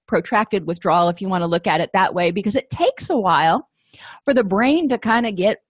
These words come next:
rebalanced if the person has been using cocaine really heavily for a long time, or even just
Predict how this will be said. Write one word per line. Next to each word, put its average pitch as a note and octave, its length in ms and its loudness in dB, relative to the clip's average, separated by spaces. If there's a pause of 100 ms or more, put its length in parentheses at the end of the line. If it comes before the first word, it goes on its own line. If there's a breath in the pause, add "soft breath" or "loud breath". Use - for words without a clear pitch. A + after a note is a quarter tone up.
(200)
rebalanced G3 1080 -2
if G#3 220 -2
the G#3+ 80 -2
person A3+ 400 -2
has G3+ 160 -4
been G3+ 420 0
using G3+ 720 -2 (480 soft breath)
cocaine F#3 580 0 (400)
really F3 240 0
heavily G3+ 720 0
for F3 460 0
a F#3 80 0
long E3+ 300 0
time, E3+ 400 -2 (280 loud breath)
or C4 120 2
even C#4+ 340 0
just B3+ 220 -2